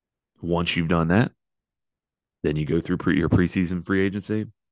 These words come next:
try to round out your roster. Is there anyone there that you want? Anyone that you wanna keep? Okay.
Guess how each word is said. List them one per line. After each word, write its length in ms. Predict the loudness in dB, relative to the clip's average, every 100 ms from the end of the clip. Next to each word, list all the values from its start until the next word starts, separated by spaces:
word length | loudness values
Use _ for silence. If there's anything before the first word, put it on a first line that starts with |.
| _
try 160 | -6 -4
to 80 | -2
round 260 | -2 -2
out 140 | 0 0
your 120 | 0
roster. 440 | 2 0 0 -2
Is 100 | -2
there 100 | 0
anyone 300 | 0 0 -2
there 200 | -2 -2
that 200 | -4 -6
you 80 | -6
want? 260 | -2 -2 -2 _ _ _ _ _ -2
Anyone 340 | 0 0 -2
that 100 | -2
you 120 | -2
wanna 200 | -2 -4
keep? 280 | -4 -4 -6 _ _ _ _ _ _ -20
Okay. 320 | -10 -6 -6